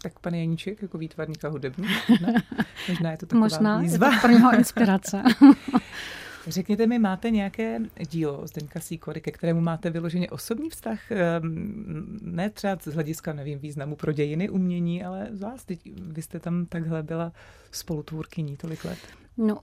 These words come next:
Speaker 2: určitě mám velký vztah k těm dílům, která jsou v, v archivu, v mé kanceláři, jak říkal Zdeněk,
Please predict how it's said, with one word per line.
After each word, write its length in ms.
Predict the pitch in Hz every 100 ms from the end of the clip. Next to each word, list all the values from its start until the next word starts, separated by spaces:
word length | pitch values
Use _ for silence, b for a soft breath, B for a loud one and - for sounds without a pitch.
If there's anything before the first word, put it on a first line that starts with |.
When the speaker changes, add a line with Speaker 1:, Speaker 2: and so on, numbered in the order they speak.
| -
Speaker 2:
určitě 260 | - -
mám 340 | 247 240 233 202
velký 300 | 220 202 233
vztah 340 | - 226 208 -
k 120 | -
těm 240 | 226 226
dílům, 300 | 214 202 208
která 400 | 208 214 202 202
jsou 400 | 202 226 208 214
v, 160 | 214 - - 196
v 60 |
archivu, 460 | - 190 - 202 214
v 80 | 226
mé 100 | 202
kanceláři, 760 | 208 196 - 196 190 208 220 339 302 - 208
jak 140 | 190
říkal 300 | - - 185
Zdeněk, 360 | 190 196 196